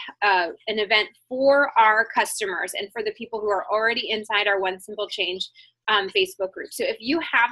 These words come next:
someone who you really want to invite to this event, you have to first add them to our One Simple Change group, and then invite them, okay? So it's another way just to get people into our community, let 'em see what we're all about, right? Um,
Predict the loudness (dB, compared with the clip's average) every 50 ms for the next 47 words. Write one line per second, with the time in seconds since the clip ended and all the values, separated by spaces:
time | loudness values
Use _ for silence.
0 | 0 0 0 0 0 0 0 -2 -2 -2 -4 -6 -4 -6 -6 -6 -4 0 0 2
1 | 2 0 -2 -4 -4 -6 -6 -6 -8 -10 _ -8 -6 -2 -2 -2 0 0 0 0
2 | 0 -2 -6 -10 -8 -6 -6 -6 -6 -4 0 0 2 2 0 -4 _ -18 -20 -20
3 | -20 _ _ 0 2 2 2 0 -2 -6 -10 -8 -6 -6 -6 -6 -6 -8 -4 0
4 | 0 0 0 0 0 -2 -2 -2 -4 -4 -2 -2 0 -2 -2 -4 -6 -10 -10 -10
5 | -10 -8 -8 -2 0 0 2 2 0 -2 -2 -2 -2 -2 -2 -4 -8 _ _ -20
6 | -20 _ _ -4 -2 -2 -2 0 2 4 4 4 2 0 -2 -4 -6 -2 -2 -2
7 | -2 -2 -4 -4 -4 -4 -4 -6 -12 -10 -4 -2 -2 -2 -2 -4 -6 -6 -6 -6
8 | -6 -4 -2 0 0 0 0 0 2 2 4 4 2 0 -6 -8 -8 -2 0 0
9 | 0 0 -6 -12 -12 -8 -4 -4 -4 -4 -4 -6 -6 -6 -4 -2 0 0 -2 -2
10 | -4 -4 -2 -2 0 0 0 0 0 0 2 2 2 2 0 0 -6 -8 -8 -6
11 | -4 -4 -4 -6 -10 _ -20 -20 _ _ 0 0 0 2 2 2 2 4 4 4
12 | 4 4 2 2 4 4 4 4 2 0 -4 -8 _ 2 4 4 4 4 2 -2
13 | -8 _ -20 -20 -20 _ _ 0 2 4 4 4 2 -2